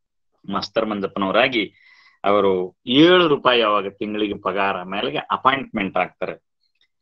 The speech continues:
ಸಂಗನ ಬಸಯ್ಯನವರ ಶಾಲೆಯೊಳಗನ ಕೆಲವು ದಿನ ಸೇವೆಯನ್ನ ಸಲ್ಲಿಸ್ತಾರೆ. ಇವರ ಆ ಕ್ರಿಯಾಶೀಲತೆ ಕಂಡು ಮೇಲಾಧಿಕಾರಿಗಳಾಗಿರತಕ್ಕಂಥವ್ರು ಮಾಸ್ತರ್ ಸಂಗನ ಬಸಯ್ಯವರ, ಇವ್ರು ಮಂಜಪ್ಪನಂಥವ್ರಿಗೆ ಇನ್ನೊಂದು ಬೇರೆ ಶಾಲೆ ಕೊಡೋಣ,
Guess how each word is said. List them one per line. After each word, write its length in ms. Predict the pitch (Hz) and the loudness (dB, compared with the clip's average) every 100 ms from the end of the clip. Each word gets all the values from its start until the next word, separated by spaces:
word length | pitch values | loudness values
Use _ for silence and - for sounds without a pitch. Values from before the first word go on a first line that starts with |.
| _ _ _ _ _ _ - | _ _ _ _ _ _ -4
ಸಂಗನ 420 | - 156 160 151 | 0 2 2 0
ಬಸಯ್ಯನವರ 560 | 127 120 123 120 120 113 | -2 2 2 4 0 -2
ಶಾಲೆಯೊಳಗನ 680 | - 123 156 160 165 190 | 0 2 4 4 2 -2
ಕೆಲವು 340 | 208 160 143 123 | -4 0 2 2
ದಿನ 260 | 120 117 | 0 0
ಸೇವೆಯನ್ನ 500 | 117 110 104 104 95 | 0 2 2 2 0
ಸಲ್ಲಿಸ್ತಾರೆ. 720 | 95 92 95 - - 85 80 _ _ _ _ _ | -4 -6 -6 -8 -14 -14 -16 _ _ _ _ _
ಇವರ 280 | 110 107 107 101 101 101 98 - _ - - _ | -2 2 4 4 6 4 2 -6 _ -20 -20 _
ಆ 100 | 117 | -6
ಕ್ರಿಯಾಶೀಲತೆ 840 | 110 120 131 139 131 120 107 98 98 | 0 4 4 4 0 0 0 -2 -4
ಕಂಡು 560 | - 104 104 101 - - | -4 -4 -2 -4 -6 -6
ಮೇಲಾಧಿಕಾರಿಗಳಾಗಿರತಕ್ಕಂಥವ್ರು 2000 | 113 120 143 135 120 117 110 104 101 98 98 98 95 98 92 92 92 92 90 _ _ _ - | 0 2 2 -2 0 2 2 0 -2 -2 -4 -8 -10 -10 -10 -4 -4 -4 -8 _ _ _ -2
ಮಾಸ್ತರ್ 320 | 104 104 - 107 | 0 0 -4 -6
ಸಂಗನ 280 | 110 117 | -4 -2
ಬಸಯ್ಯವರ, 360 | 113 110 107 104 117 120 _ _ - | -2 0 0 2 0 -2 _ _ -2
ಇವ್ರು 320 | 123 143 143 | 4 8 6
ಮಂಜಪ್ಪನಂಥವ್ರಿಗೆ 920 | 131 143 175 160 151 147 127 143 160 147 | 4 2 0 0 -2 -2 2 2 4 0
ಇನ್ನೊಂದು 320 | 190 269 254 | 0 0 2
ಬೇರೆ 280 | 214 233 254 | 2 2 -2
ಶಾಲೆ 320 | 190 160 135 | 0 0 0
ಕೊಡೋಣ, 380 | 117 110 98 | 0 0 0